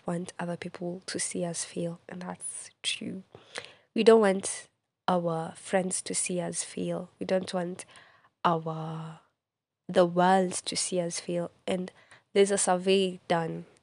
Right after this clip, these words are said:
about social media and regular people who really enjoy social media and really, yeah, really enjoy social media and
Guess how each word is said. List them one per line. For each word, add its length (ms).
about 500
social 380
media 460
and 400
regular 380
people 480
who 240
really 320
enjoy 280
social 360
media 460
and 200
really, 500
yeah, 380
really 240
enjoy 220
social 340
media 400
and 180